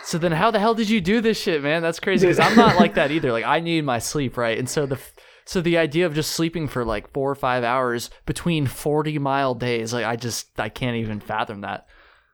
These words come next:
Speaker 2: Yeah. Yeah, no, four or five hours was, like, on a good night. Like, that night it was about two hours. It was, like, um,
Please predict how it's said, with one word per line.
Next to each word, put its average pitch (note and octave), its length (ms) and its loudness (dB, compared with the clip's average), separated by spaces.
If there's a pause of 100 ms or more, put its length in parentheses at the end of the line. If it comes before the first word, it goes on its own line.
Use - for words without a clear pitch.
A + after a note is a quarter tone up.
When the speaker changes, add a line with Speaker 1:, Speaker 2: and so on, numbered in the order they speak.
(240)
Speaker 2:
Yeah. D#3+ 420 4 (180)
Yeah, F#3+ 200 10
no, F#3 180 6
four F#3 200 4
or F#3 40 6
five F#3 220 4
hours E3 280 6
was, D3+ 180 2
like, C#3+ 320 2
on D3+ 100 2
a C#3 60 2
good C#3 240 0
night. C3 320 2
Like, C3+ 180 2
that D3 200 4
night D3+ 220 4
it C#3 80 4
was C3 480 0
about C#3 360 2
two D3 200 2
hours. C3 640 -2 (360)
It F3 60 2
was, D#3+ 160 4
like, C#3+ 300 2 (400)
um, C3+ 440 2